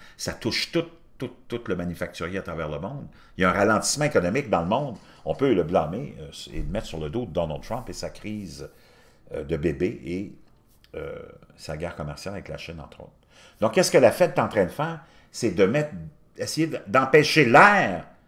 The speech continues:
de cette grosse bulle parce que Wall Street, c'est une grosse bulle. On essaye d'empêcher l'air de sortir pour la dégonfler, comme c'est arrivé en deux mille huit.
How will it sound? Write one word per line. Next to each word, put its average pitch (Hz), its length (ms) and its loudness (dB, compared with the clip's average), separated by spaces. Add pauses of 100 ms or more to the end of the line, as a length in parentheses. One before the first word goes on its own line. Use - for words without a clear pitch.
(1500)
de 92 120 -8
cette 85 320 -4
grosse 127 520 2
bulle 90 840 6 (400)
parce - 140 -6
que - 80 0
Wall 87 240 6
Street, 117 320 -6
c'est 85 200 -12
une 80 120 -8
grosse 82 320 -4
bulle. 80 360 -6 (260)
On 82 120 -4
essaye 123 300 -4
d'empêcher 92 500 -4
l'air 107 240 -6
de 82 80 -6
sortir - 440 -4
pour 85 120 -8
la 82 100 -6
dégonfler, 85 580 -10 (260)
comme 85 120 -6
c'est 73 220 -8
arrivé 80 220 -6
en 82 80 -6
deux 73 120 -10
mille - 160 -14
huit. - 160 -14